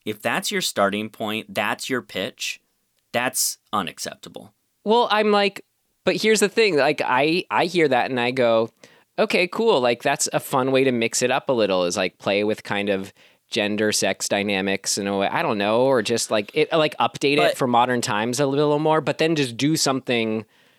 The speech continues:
Speaker 2: Don't just literally just beat for beat kind of story beat, story beat, do Rosemary's Baby,
Speaker 1: Right.
Speaker 2: you know,
Speaker 1: But,
Speaker 2: which
Speaker 1: but
Speaker 2: is what
Speaker 1: the,
Speaker 2: they did.
Speaker 1: I, I, I don't know. I would push back a little bit to be like,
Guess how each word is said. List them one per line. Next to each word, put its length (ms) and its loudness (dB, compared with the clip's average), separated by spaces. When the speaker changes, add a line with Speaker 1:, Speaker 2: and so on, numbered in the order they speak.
Speaker 2:
Don't 340 0
just 220 0
literally 580 0
just 300 -8
beat 240 -8
for 160 -4
beat 380 -8
kind 240 -4
of 200 -8
story 460 0
beat, 220 -6
story 380 0
beat, 300 -8
do 160 -6
Rosemary's 540 -4
Baby, 560 -6
Speaker 1:
Right. 200 0
Speaker 2:
you 60 -2
know, 300 -6
Speaker 1:
But, 200 0
Speaker 2:
which 80 -14
Speaker 1:
but 80 -2
Speaker 2:
is 100 -6
what 100 -4
Speaker 1:
the, 100 -2
Speaker 2:
they 120 0
did. 100 2
Speaker 1:
I, 120 0
I, 160 -4
I 20 0
don't 140 -2
know. 140 2
I 140 4
would 200 -4
push 240 -2
back 320 0
a 40 -8
little 240 -4
bit 240 -6
to 60 -12
be 180 -6
like, 560 -2